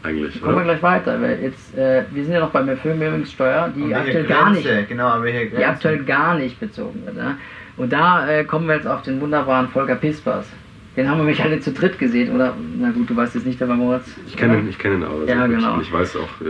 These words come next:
Speaker 1: was, was
Speaker 2: Also
Speaker 1: er für eine
Speaker 2: viele,
Speaker 1: Haltung,
Speaker 2: viele,
Speaker 1: Grundhaltung hat.
Speaker 2: genau, Zuschauer, Zuhörerinnen und Zuschauerinnen,
Speaker 1: Mhm.
Speaker 2: äh, die müssten sich unbedingt mal ein paar Videos von Volker Pispers angucken, ähm, der das sehr schön auf den Punkt bringt. Ich, ich kann's mal ganz kurz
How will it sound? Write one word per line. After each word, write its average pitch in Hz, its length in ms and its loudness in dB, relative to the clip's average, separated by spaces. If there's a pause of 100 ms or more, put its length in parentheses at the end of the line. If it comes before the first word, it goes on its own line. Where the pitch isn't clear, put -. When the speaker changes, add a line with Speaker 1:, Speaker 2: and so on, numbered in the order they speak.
Speaker 1:
was, - 180 -10
was - 140 -6
Speaker 2:
Also 156 160 0
Speaker 1:
er 170 80 6
für 156 60 2
eine - 80 -2
Speaker 2:
viele, 220 220 6
Speaker 1:
Haltung, 175 180 4
Speaker 2:
viele, 208 180 6
Speaker 1:
Grundhaltung 185 500 2
hat. 90 120 -2
Speaker 2:
genau, 131 260 0
Zuschauer, 160 640 2
Zuhörerinnen 147 1040 0
und 127 160 -2
Zuschauerinnen, 139 640 -2
Speaker 1:
Mhm. 117 320 -6
Speaker 2:
äh, 131 160 4
die 135 120 0
müssten 160 400 0
sich 151 280 -4
unbedingt 147 400 0
mal 127 300 2
ein 120 80 -4
paar 127 400 2 (100)
Videos 127 280 -2
von 120 240 0 (120)
Volker 127 220 0
Pispers 151 380 -2
angucken, 139 600 -4 (560)
ähm, 127 640 0
der 135 80 2
das 135 160 -6
sehr 151 180 2
schön 156 200 0
auf 127 80 0
den 120 100 2
Punkt 139 300 -2
bringt. 113 200 0
Ich, - 240 -4
ich - 140 -8
kann's - 180 -2
mal 147 160 2
ganz 160 260 0
kurz 175 460 -2